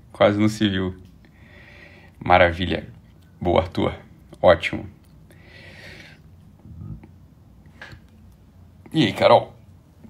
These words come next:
Carol tá viajando? Vitória. Boa.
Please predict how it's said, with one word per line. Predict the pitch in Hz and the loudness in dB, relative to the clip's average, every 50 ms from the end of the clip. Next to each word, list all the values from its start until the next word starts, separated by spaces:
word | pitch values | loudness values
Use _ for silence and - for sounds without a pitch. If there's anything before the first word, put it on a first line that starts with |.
| - - - - - _ - - - - - - | -20 -20 -20 -20 -20 _ -20 -20 -20 -20 -16 -2
Carol | - 98 92 101 | 2 4 4 4
tá | 104 - 98 | 2 0 -2
viajando? | 92 95 82 80 80 104 117 127 120 - - - - - - - - - - - - - - - - - - - - - - | -2 -2 -2 -2 0 0 0 0 0 -2 -6 -12 -18 -20 -20 -16 -14 -14 -14 -14 -20 -20 -20 -20 -20 -20 -20 -20 -20 -16 -14
Vitória. | - 95 90 - - 98 95 - 95 95 - - - - - - - - - - - - - - - - - - - - - - - - - - - - - - - _ - - - - | -12 -12 -12 -8 -6 -4 -2 0 0 -2 -2 -4 -8 -16 -20 -20 -20 -20 -20 -20 -20 -20 -20 -20 -20 -20 -20 -20 -20 -20 -20 -20 -20 -20 -20 -20 -20 -20 -20 -20 -20 _ -20 -20 -16 -14
Boa. | 104 95 90 92 90 85 82 - - | -12 -10 -4 -2 -2 -2 -2 -4 -6